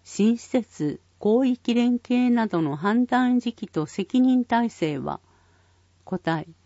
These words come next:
施設は定期的な点検、必要に応じた修繕により安定稼働しており、現時点では稼働期限を設けていない。将来的には老朽化の進行に伴う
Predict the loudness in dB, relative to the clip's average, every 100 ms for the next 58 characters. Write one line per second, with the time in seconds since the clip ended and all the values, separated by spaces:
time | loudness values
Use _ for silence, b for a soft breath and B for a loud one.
0 | _ -16 -2 -2 -2 -6 -6 -2 -2 -2
1 | -8 -8 -2 0 0 -2 -4 -4 -4 -2
2 | -2 -6 -20 -4 0 2 4 2 2 2
3 | 0 -2 -4 -4 -4 -4 -2 0 2 2
4 | 2 0 -2 -6 b b b b b -2
5 | -2 0 0 0 -4 -2 0 0 -4 -2
6 | 0 0 -2 -6 -10 _ -2 2 2 0
7 | -6 -2 0 0 0 -2 -2 -6 b b
8 | b -8 -4 2 4 2 0 0 2 4
9 | 4 4 2 0 0 -2 2 2 2 0
10 | -4 -10 _ _ _ _ _ _ -2 2
11 | 2 2 2 0 -2 0 2 2 2 0
12 | 0 -2 -2 0 0 0 -2 -2 -4 -2
13 | -2 -2 0 2 4 2 0 0 2 0
14 | 0 -2